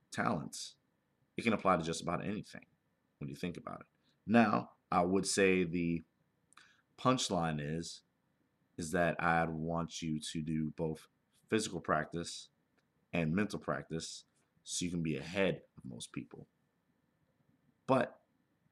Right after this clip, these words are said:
let's go for some applications. Let's give some ideas. For instance, working out. You can physically work out, but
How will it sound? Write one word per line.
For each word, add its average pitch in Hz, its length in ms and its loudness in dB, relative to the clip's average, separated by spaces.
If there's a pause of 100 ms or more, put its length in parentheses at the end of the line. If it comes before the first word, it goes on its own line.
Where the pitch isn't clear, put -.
(140)
let's 143 140 -2
go 131 80 -4
for - 120 -4
some 131 140 0
applications. 131 640 0
Let's 110 120 -6
give 117 120 2
some 104 140 -2
ideas. 104 500 0 (920)
For 120 100 6
instance, 117 420 4 (460)
working 85 400 -2
out. 107 360 4 (1120)
You 101 220 4
can 104 600 2 (240)
physically 104 440 4
work - 380 -8
out, - 200 -8 (2000)
but 120 540 4